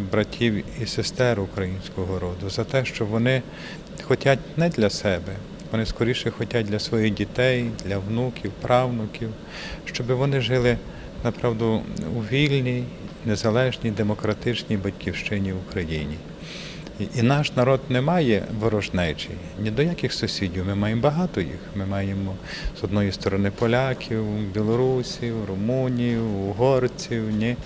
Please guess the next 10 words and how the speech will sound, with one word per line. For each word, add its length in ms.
Можемо 340
росіян 580
з 60
того 380
боку. 260
А, 200
але, 640
е, 240
те, 200
що, 400